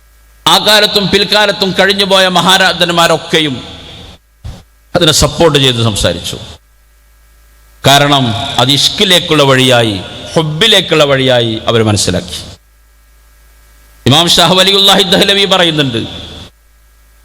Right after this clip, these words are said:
എല്ലാ വീക്ഷണക്കാരും അംഗീകരിക്കുന്ന മഹാനാണ്. അദ്ദേഹത്തിന്റെ ഫുയൂദുൽ ഹറമൈൻ എന്ന ഗ്രന്ഥത്തിൽ അബ്ദുൽ സമദ് സാദാനി സാഹിബ് അതിന്റെ പരിഭാഷ മലയാളത്തിൽ ഇറക്കിയിട്ടുണ്ട്. അതിലും അതുണ്ട്.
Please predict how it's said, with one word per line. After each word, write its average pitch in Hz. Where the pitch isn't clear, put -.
എല്ലാ 151
വീക്ഷണക്കാരും 190
അംഗീകരിക്കുന്ന 175
മഹാനാണ്. 131
അദ്ദേഹത്തിന്റെ 175
ഫുയൂദുൽ 185
ഹറമൈൻ 180
എന്ന 170
ഗ്രന്ഥത്തിൽ 156
അബ്ദുൽ 143
സമദ് 175
സാദാനി 175
സാഹിബ് 170
അതിന്റെ 165
പരിഭാഷ 165
മലയാളത്തിൽ 160
ഇറക്കിയിട്ടുണ്ട്. 135
അതിലും 165
അതുണ്ട്. 120